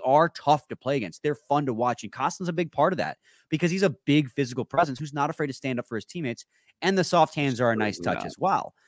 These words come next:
Speaker 1: So it's, it's one of those things, like, he is so, such a player. He was a, he is a player that this team needed so badly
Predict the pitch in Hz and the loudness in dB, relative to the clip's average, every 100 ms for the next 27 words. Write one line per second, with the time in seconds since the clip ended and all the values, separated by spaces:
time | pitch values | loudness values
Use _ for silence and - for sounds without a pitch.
0 | _ _ - 240 226 190 196 196 - - | _ _ -6 0 0 2 2 2 0 -4
1 | 170 - 170 226 180 156 - 202 143 - | -4 -4 -2 0 2 2 0 -4 -4 -2
2 | 175 139 - - 190 208 214 - - 214 | -4 -2 -4 0 4 6 4 0 -6 -4
3 | 220 - 160 151 147 143 143 _ _ - | -6 0 0 0 -4 -6 -8 _ _ -12
4 | 214 185 - 147 135 104 147 - 156 127 | -8 -8 -2 -2 -2 -4 -8 -8 -8 -6
5 | 123 110 101 - - 131 135 120 107 113 | -4 -6 -8 -8 -6 -2 -2 0 2 2
6 | - - - | -2 -10 -18